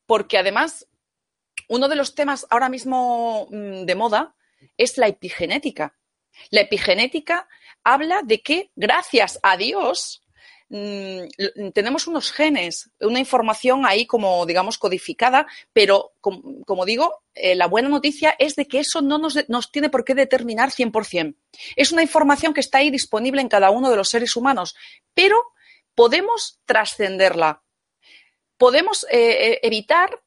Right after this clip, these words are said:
el tener que seguir el mismo programa que mi padre, mi madre o mi abuela. ¿De qué manera? Claro, con conciencia. No validando lo de siempre,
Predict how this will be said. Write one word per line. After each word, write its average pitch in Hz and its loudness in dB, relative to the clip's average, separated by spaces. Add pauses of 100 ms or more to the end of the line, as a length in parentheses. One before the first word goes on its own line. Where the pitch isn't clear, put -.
(120)
el 220 -2
tener 233 0
que 302 -6
seguir 254 0
el 254 -2
mismo 247 -4
programa 226 2
que 226 -2
mi 202 -10
padre, 262 2
mi 208 -8
madre 240 -2
o 262 -4
mi 220 -4
abuela. 190 0 (1400)
¿De 190 -2
qué 233 0
manera? 233 0 (160)
Claro, 175 -2 (1080)
con 160 0
conciencia. 160 -6 (760)
No 220 2
validando 254 2
lo 220 0
de 190 -2
siempre, 208 -2